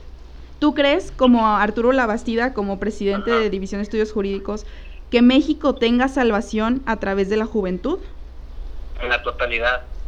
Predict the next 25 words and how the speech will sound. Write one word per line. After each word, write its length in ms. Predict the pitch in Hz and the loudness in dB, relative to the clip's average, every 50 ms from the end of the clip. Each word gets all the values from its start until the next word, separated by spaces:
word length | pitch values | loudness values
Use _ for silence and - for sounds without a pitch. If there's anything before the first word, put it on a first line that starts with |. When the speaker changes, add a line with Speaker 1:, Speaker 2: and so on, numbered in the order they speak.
| - - - - - | -8 -8 -10 -8 -8
Speaker 2:
Muchas 680 | 123 135 139 - 165 165 165 165 156 147 135 127 131 | -8 -8 -8 -2 -2 0 0 0 0 -2 -2 -4 -6
de 100 | 127 127 | -6 -6
las 140 | 123 120 - | -6 -6 -4
frases 300 | - 131 131 135 147 151 | -4 -4 -4 -4 -6 -8
de 80 | 160 | -8
los 120 | 147 131 - | -8 -8 -10
políticos, 680 | - - 120 120 123 123 - - 151 - - 170 180 185 - - - - - | -10 -10 -10 -8 -8 -8 -8 -8 -8 -8 -6 -6 -6 -6 -6 -10 -10 -8 -8
de 120 | 123 123 | -8 -8
las 160 | 123 117 110 - | -8 -8 -10 -10
personas 500 | - 131 110 110 - 127 127 139 139 135 | -8 -8 -8 -8 -6 -6 -6 -6 -6 -4
ya 120 | 135 135 | -4 -4
mayores, 480 | 139 139 139 135 139 143 151 165 165 - - - - - - - - - | -4 -4 -4 -2 -2 -2 -2 -2 -4 -6 -10 -10 -10 -10 -10 -10 -12 -12
y 200 | - 113 107 - | -12 -12 -12 -12
los, 260 | - 110 110 107 107 - - - - - - - - - - - - | -12 -10 -10 -10 -10 -10 -10 -10 -10 -10 -10 -12 -12 -14 -12 -10 -6
las 100 | 135 127 127 | -6 -6 -4
personas 420 | - 139 - - 156 156 165 170 165 - | -4 -6 -4 -4 -4 -4 -4 -4 -6 -8
así 100 | 135 139 | -8 -8
en 100 | 143 143 | -8 -8
general, 360 | 151 143 127 127 135 139 131 - - - - - - - - - - - | -6 -6 -2 0 0 -2 -2 -6 -12 -14 -14 -14 -14 -14 -12 -12 -10 -4
los 200 | 120 127 123 - | -4 -4 -4 -2
jóvenes 440 | - 135 139 151 165 165 160 143 - | -2 -2 -2 -2 -2 -6 -6 -10 -10
son 140 | 143 147 156 | -10 -10 -8
el 80 | 151 - | -8 -10
futuro, 560 | - - - - 139 139 139 143 135 127 127 - - - - - - - - - - | -12 -12 -12 -12 -10 -8 -8 -8 -8 -8 -10 -10 -10 -12 -12 -12 -14 -14 -14 -14 -14
pues, 220 | 113 110 107 - | -14 -14 -14 -14